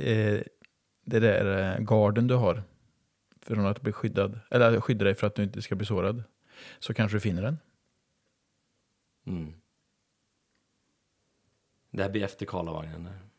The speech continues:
Speaker 1: <laughs> Ja, absolut. Ska vi ta en sista?
Speaker 2: Ska vi ta en sista?
Speaker 1: Mm. Om du törs.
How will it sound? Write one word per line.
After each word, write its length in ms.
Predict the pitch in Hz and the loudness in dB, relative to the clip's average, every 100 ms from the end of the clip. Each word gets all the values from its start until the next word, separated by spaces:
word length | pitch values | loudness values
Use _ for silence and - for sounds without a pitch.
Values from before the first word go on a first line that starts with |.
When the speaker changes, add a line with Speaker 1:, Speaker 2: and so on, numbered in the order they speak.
| _ - 127 - - 147 - | _ 2 4 4 6 6 6
Speaker 1:
<laughs> 120 | 131 | 4
Ja, 140 | - - 139 - - - - - - - - - | 4 2 0 -2 -4 -8 -10 -14 -14 -12 -12 -8
absolut. 720 | - 120 - 117 104 - - - _ _ - - - - | -2 -2 0 0 0 -2 -12 -16 _ _ -20 -20 -20 0
Ska 120 | 135 | 2
vi 100 | 147 | 4
ta 180 | 165 175 | 4 4
en 80 | 165 | 4
sista? 460 | 160 - 156 151 - _ | 0 0 0 0 -2 _
Speaker 2:
Ska 140 | - | -8
vi 40 | - | -2
ta 60 | |
en 60 | 95 | 0
sista? 280 | 113 - 85 | 0 0 0
Speaker 1:
Mm. 400 | 95 104 123 147 - _ _ _ | 0 -2 -2 -4 -10 _ _ _
Om 180 | - 76 | -6 -6
du 100 | 71 | -6
törs. 380 | - - - | -8 -8 -8